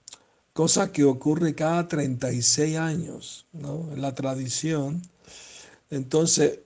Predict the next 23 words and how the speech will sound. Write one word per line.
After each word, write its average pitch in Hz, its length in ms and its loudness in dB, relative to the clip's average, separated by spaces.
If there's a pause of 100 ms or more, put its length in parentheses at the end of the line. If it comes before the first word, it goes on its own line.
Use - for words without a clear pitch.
(560)
ve 170 220 6
allá 175 720 6 (100)
y, 143 420 4
y 139 560 -2 (840)
traes 165 500 6
mi 151 140 6
deidad 156 720 6 (640)
a - 160 2
Brindavan 147 640 4
porque 143 280 0
quiero 147 180 2
estar 139 300 2
en 139 140 0
Brindavan, 135 760 -2
quiero 135 220 -2
que 143 100 -2
me 131 140 -4
sirvas 135 480 0
a, 127 60 -2
a, 139 580 -8
aquí 139 260 -4
en 135 140 -4
Brindavan". 127 560 -6